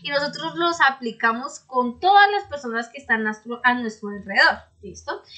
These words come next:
El respeto es aceptarles, eh, sus diferencias. Por ejemplo, si yo tengo dos hermanos, a uno le gustan los carros y a otro le gustan las Barbies, pues yo tengo que aceptar esas diferencias. ¿Por qué? Esto hace parte de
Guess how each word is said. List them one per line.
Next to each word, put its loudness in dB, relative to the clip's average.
El 2
respeto -2
es 0
aceptarles, 0
eh, -4
sus -4
diferencias. -2
Por -6
ejemplo, -4
si -6
yo 0
tengo 0
dos 2
hermanos, 0
a -8
uno -6
le -6
gustan -6
los -8
carros -4
y -8
a -8
otro -8
le -4
gustan -8
las -4
Barbies, 2
pues -6
yo -2
tengo -2
que 0
aceptar 0
esas -4
diferencias. -6
¿Por -8
qué? -6
Esto 0
hace 4
parte 0
de -2